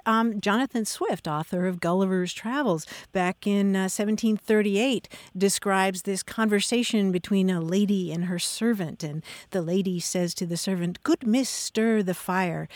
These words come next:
And the, the good miss, the servant,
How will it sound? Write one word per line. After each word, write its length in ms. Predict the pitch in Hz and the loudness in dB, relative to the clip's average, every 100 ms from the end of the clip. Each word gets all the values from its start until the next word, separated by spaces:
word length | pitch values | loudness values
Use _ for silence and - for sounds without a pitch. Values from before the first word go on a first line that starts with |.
| - - | -20 -12
And 320 | 202 196 185 | -2 0 0
the, 260 | 170 170 165 _ - | 0 -4 -6 _ -6
the 120 | 180 | -4
good 280 | 156 220 185 | 0 2 4
miss, 420 | 185 233 160 - | 4 4 4 -4
the 220 | - 151 | -4 -4
servant, 640 | 151 - 233 208 175 165 | -4 2 2 2 0 -2